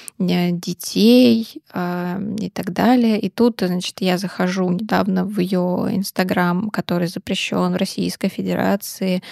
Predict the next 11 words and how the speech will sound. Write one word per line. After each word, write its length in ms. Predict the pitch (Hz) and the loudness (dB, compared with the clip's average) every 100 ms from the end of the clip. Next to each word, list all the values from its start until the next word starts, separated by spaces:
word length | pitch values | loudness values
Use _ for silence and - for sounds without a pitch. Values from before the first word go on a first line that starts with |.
| - - - - - - | -18 -16 -16 -18 -16 -4
а, 400 | 180 175 175 175 190 202 214 - _ _ _ - | 0 2 2 0 -2 -2 -6 -10 _ _ _ -2
и, 280 | 226 269 349 - _ | 4 4 4 -4 _
значит, 300 | - 208 - | -10 -10 -8
вижу, 440 | 190 190 190 - 233 | -2 -2 -2 -6 -8
что 260 | - - 214 | -10 -10 -6
она 500 | 190 185 214 277 285 _ | -2 0 2 0 -2 _
вся 440 | - - - 214 247 | -16 -8 -2 0 0
такая 680 | 262 - 214 214 214 208 208 - - - _ _ _ _ _ _ - | -6 -6 -2 0 2 0 -4 -14 -20 -20 _ _ _ _ _ _ -8
правильная, 920 | - 190 214 226 214 214 214 208 208 _ | -4 2 2 2 0 0 0 0 -2 _
что 340 | - - - 202 | -20 -12 -6 -4
ли, 240 | 220 220 | -2 -4